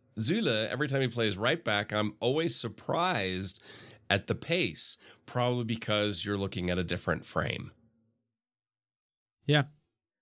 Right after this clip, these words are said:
Speaker 2: Well, um, Lars, what can we expect, uh, now from Dortmund, uh, this weekend in Cologne?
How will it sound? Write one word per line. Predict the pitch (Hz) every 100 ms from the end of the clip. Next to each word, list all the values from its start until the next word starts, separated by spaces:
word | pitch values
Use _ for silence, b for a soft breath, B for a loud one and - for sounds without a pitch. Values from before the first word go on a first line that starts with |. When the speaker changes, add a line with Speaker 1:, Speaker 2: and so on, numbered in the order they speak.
| _ _ _ _ _ _ -
Speaker 2:
Well, | 156 160 147 - - _
um, | 143 151 156 156 151 - _ _ -
Lars, | 156 135 -
what | 214
can | 269 226
we | 214
expect, | 190 - 190 185 -
uh, | 170 156
now | 151 151 151 147
from | 147 143
Dortmund, | 131 139 135 131 131 -
uh, | 120 113 110
this | 131 123 196 -
weekend | 151 147 156 143 139 -
in | 160 160
Cologne? | 180 147 135 151 185